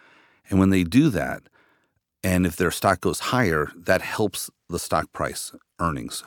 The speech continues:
So, well, if you were to take that out, stocks today are somewhere close to being twenty-six to thirty percent overvalued based on expected earnings. So if you're gonna go buy a house,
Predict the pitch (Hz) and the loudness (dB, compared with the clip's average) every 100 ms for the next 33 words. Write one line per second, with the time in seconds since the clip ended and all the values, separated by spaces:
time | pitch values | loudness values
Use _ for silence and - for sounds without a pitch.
0 | _ _ _ _ - _ _ _ - 113 | _ _ _ _ -20 _ _ _ -8 2
1 | 104 98 92 - _ _ 101 104 165 104 | 4 4 2 -6 _ _ -2 4 4 2
2 | - 139 123 90 76 78 104 - _ _ | -2 -2 2 2 2 2 0 -2 _ _
3 | - - - 139 - - - 85 80 85 | -14 -4 -2 -2 -4 -6 -6 -4 -6 -4
4 | 104 - _ 82 - - 107 120 107 - | -4 -6 _ -8 -8 -2 0 0 -2 -6
5 | - - 110 95 - - 78 90 85 78 | -10 -2 0 0 -4 -8 -6 -4 -4 -6
6 | - 87 113 113 - 110 - - - - | -8 -4 -2 -4 -4 -8 -8 -12 -12 -12
7 | - - 92 92 - 78 80 71 - _ | -8 -2 0 -2 -4 -8 -8 -8 -12 _
8 | _ _ - 101 107 98 101 104 104 101 | _ _ 2 4 4 0 2 2 2 -4
9 | _ - 80 82 85 87 73 60 53 _ | _ -14 -6 -2 0 0 -4 -10 -12 _
10 | _ - 87 - 85 73 - 76 - 76 | _ -4 -2 -2 -4 -4 -4 -4 -4 -4
11 | 78 67 50 - - _ _ _ - 87 | -4 -4 -8 -16 -18 _ _ _ -2 2
12 | 147 156 120 104 90 85 80 82 65 - | 4 4 4 4 4 2 2 0 -2 -6